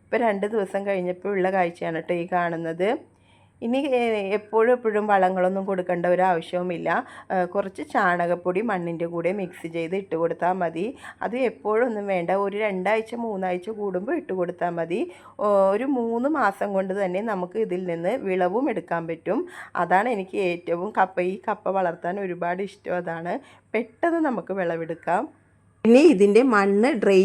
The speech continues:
ആവാതെ നോക്കിയാൽ മതി. പിന്നെ ഒരുപാട് സ്ഥലത്തിൻ്റെയും ആവശ്യമില്ല. ഗ്രോ ബാഗിലോ അല്ലെങ്കിൽ ചെറിയ പ്ലാസ്റ്റിക് പാത്രത്തിലോ എവിടെ നട്ടാലും ഇതുപോലെ തന്നെ വിളവെടുക്കാൻ സാധിക്കും. അതാണ് ഇതിൻ്റെ ഒരു പ്രത്യേകത. അപ്പോൾ എല്ലാവരും നട്ട് വളർത്താൻ ശ്രമിക്കുക.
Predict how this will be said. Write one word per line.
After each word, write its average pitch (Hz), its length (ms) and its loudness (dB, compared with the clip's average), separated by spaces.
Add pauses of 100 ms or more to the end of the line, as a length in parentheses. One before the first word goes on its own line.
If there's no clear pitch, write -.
(100)
ആവാതെ 180 440 4
നോക്കിയാൽ 196 520 0
മതി. 175 300 2 (100)
പിന്നെ 196 320 4
ഒരുപാട് 180 520 4
സ്ഥലത്തിൻ്റെയും 185 760 2
ആവശ്യമില്ല. 175 600 0 (260)
ഗ്രോ 180 260 2
ബാഗിലോ 175 480 2 (440)
അല്ലെങ്കിൽ 180 400 0 (140)
ചെറിയ 175 360 0
പ്ലാസ്റ്റിക് 170 440 -2
പാത്രത്തിലോ 180 600 -2 (160)
എവിടെ 170 320 0
നട്ടാലും 185 560 -2 (120)
ഇതുപോലെ 180 560 0
തന്നെ 175 360 -2
വിളവെടുക്കാൻ 175 720 -2
സാധിക്കും. 175 520 -6 (160)
അതാണ് 185 320 -2
ഇതിൻ്റെ 185 320 -2
ഒരു 175 140 -2
പ്രത്യേകത. 170 500 -4 (500)
അപ്പോൾ - 180 2
എല്ലാവരും 190 520 2
നട്ട് 185 240 -4
വളർത്താൻ 170 460 -2
ശ്രമിക്കുക. 165 560 -4